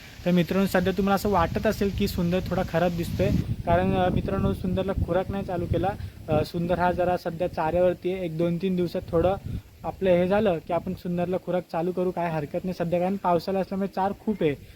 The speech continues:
त्याच्यामध्ये, परंतु आपण लवकरात लवकर सुंदरला खुराक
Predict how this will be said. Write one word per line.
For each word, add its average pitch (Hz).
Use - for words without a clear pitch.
त्याच्यामध्ये, 185
परंतु 196
आपण 202
लवकरात 202
लवकर 202
सुंदरला 196
खुराक 190